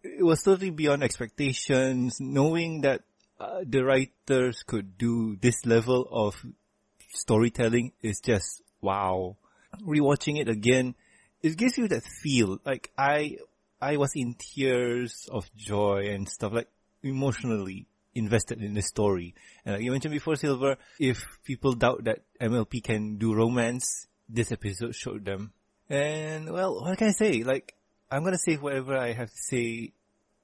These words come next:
for the review later on, but if you guys have not watched this, please do, because this is a really good show, and we'll pause here so you guys can catch up.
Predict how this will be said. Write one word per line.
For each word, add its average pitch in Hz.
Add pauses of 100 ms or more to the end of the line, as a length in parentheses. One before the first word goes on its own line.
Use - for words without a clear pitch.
(140)
for 104
the 92
review 127
later -
on, 131 (320)
but 117 (380)
if -
you 110
guys 113
have 110 (200)
not -
watched -
this, 160 (500)
please 110
do, 139
because 104
this 104
is 101
a 101
really 95
good 101
show, 143
and 98
we'll 110 (300)
pause 98 (440)
here 143
so 131
you 120
guys 117
can 113
catch 117
up. 98